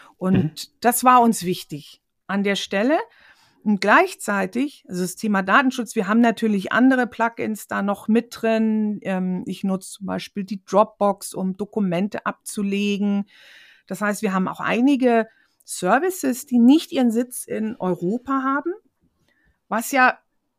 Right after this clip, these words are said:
Speaker 1: ein bisschen kritisch ist. Aber wir sagen, wir möchten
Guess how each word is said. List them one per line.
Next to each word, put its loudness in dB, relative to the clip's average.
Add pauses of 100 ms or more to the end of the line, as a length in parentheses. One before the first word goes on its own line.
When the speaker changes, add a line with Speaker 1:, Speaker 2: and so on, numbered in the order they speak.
(520)
Speaker 1:
ein -2
bisschen 0
kritisch -6
ist. -10
Aber 2
wir 0
sagen, 2 (840)
wir 0
möchten 0